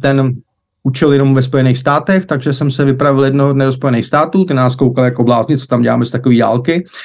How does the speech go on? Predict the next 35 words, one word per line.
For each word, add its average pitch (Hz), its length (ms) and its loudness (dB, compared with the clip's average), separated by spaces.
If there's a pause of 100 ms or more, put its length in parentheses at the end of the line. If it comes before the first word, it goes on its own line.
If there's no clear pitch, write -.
(340)
Ale 143 100 2
bylo 196 120 4
to 202 100 2
velice 196 240 2
zajímavý, 208 400 4
zase 185 180 2
to 254 80 2
bylo, 233 300 2 (260)
eh, 151 200 2
něčím, 180 400 2
něčím 160 420 2
jiný, 233 420 4
eh, 190 40 2 (460)
ten 180 140 0
zase 175 220 0
byl 175 180 0
ze 151 260 -2
jednotky 170 300 0
Lotar, 185 420 2
takže 165 280 -2
ten 151 180 -2
jejich 156 160 4
boj 139 180 4
zblízka 139 460 0
byl 147 280 2
taky 175 320 2
o-, 160 120 -2
trošku - 460 -2
odlišnej. 170 680 2 (260)
Ono 156 120 2
vůbec 175 260 2
u 170 40 -2
těch 170 160 0
speciálních 160 580 -2 (100)
sil, 160 160 0